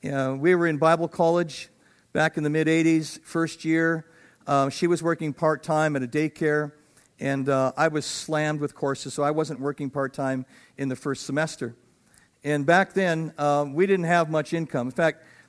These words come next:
Mary Ann's wage was eight hundred dollars a month.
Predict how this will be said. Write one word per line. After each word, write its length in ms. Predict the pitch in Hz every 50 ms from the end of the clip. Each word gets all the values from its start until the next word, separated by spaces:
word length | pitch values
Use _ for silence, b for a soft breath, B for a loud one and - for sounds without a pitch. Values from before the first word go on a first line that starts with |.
| B
Mary 300 | - 156 185 202 202 190
Ann's 240 | 185 180 180 170 156
wage 600 | 156 147 160 180 175 156 147 147 143 143 - - _ -
was 420 | 139 143 143 139 139 135 - - _ _ _ _ -
eight 240 | 180 196 214 196
hundred 520 | - - - 175 175 170 156 165 160 147 131
dollars 480 | 147 139 143 143 143 139 135 131 - - 131
a 60 | 131
month. 360 | 147 156 135 117 - -